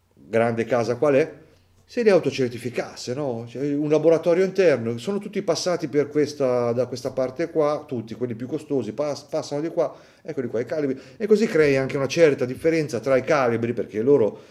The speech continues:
li forniscono anche a terzi, no? Seiko, l'N H trentacinque è uguale al quattro R trentacinque e così via. Crea anche uno scalino, cioè i miei che incassano i miei orologi sono tutti certificati da me in questo modo qua, gli altri che diamo a fornitura possono venire più o,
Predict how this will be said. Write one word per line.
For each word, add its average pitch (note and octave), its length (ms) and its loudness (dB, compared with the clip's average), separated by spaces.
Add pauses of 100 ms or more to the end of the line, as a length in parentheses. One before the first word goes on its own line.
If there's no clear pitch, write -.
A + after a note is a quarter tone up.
(100)
li B2 80 -8
forniscono B2 480 -6
anche A2 140 -6
a G#2+ 40 -6
terzi, A#2+ 460 2
no? B2 240 0
Seiko, A2 400 -4
l'N A#2 180 -4
H B2 240 -4
trentacinque B2 800 -6
è A2 40 0
uguale G#2+ 260 -2
al G#2+ 100 -8
quattro A2+ 300 -6
R A2+ 220 -2
trentacinque A#2+ 800 -6
e F#2+ 40 -8
così A#2 260 -6
via. A#2 500 0 (1000)
Crea F3+ 220 4
anche D#3+ 180 0
uno C#3+ 240 0
scalino, A#2+ 580 -2
cioè B2+ 140 -4
i C3 80 0
miei C#3 420 4
che A2+ 120 -6
incassano C#3+ 420 -2
i C#3 40 -4
miei D3 140 0
orologi E3+ 340 2
sono B2 200 -4
tutti C3 200 -8
certificati B2+ 800 -4
da A#2 140 0
me B2 120 0
in B2 280 -4
questo A#2+ 320 0
modo A2 300 -2
qua, G2+ 320 -4
gli F#3+ 160 -2
altri G#2 340 0
che A#2+ 120 -6
diamo A#2+ 200 0
a G#2 60 -2
fornitura D3 480 -4
possono A#2+ 500 -6
venire A2+ 220 0
più A#2+ 240 -4
o, G#2+ 340 -2